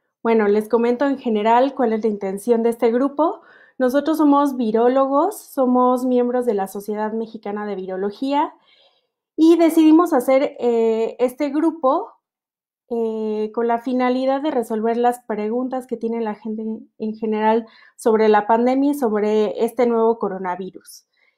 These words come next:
Eh, les recuerdo, la Sociedad Mexicana de Virología ya tiene una página en Facebook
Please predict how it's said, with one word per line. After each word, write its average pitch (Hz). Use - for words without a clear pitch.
Eh, 214
les 220
recuerdo, 277
la 240
Sociedad 277
Mexicana 285
de 262
Virología 220
ya 262
tiene 285
una 220
página 233
en 220
Facebook 233